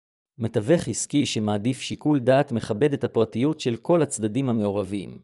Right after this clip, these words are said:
ומבטיח שמידע רגיש יישאר חסוי עד למועד המתאים. אמון ומקצועיות.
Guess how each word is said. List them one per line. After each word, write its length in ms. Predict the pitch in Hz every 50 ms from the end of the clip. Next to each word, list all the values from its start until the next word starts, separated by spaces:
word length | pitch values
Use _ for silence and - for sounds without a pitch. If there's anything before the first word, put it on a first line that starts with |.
| _ _ _ _ _ _ _ _
ומבטיח 560 | 113 110 107 101 90 - - 156 160 120 -
שמידע 460 | - - 110 98 104 107 98 123 131 135
רגיש 440 | 123 113 107 107 127 131 - -
יישאר 340 | 120 113 - - 123 127 123
חסוי 540 | 110 - - 110 - - 151 147 143 139 147 - -
עד 180 | 135 - 113
למועד 420 | 110 110 120 113 101 117 123 113 110
המתאים. 540 | 104 107 - - - 95 - 65 62 - - _ _ _ _ _ _ _ _ _ _ _ _ _ _ _ _ _ _ _ _ _ - 123
אמון 300 | 123 135 151 185 190 185
ומקצועיות. 1000 | 160 139 131 123 - - - 127 120 117 107 104 101 85 - - _ - -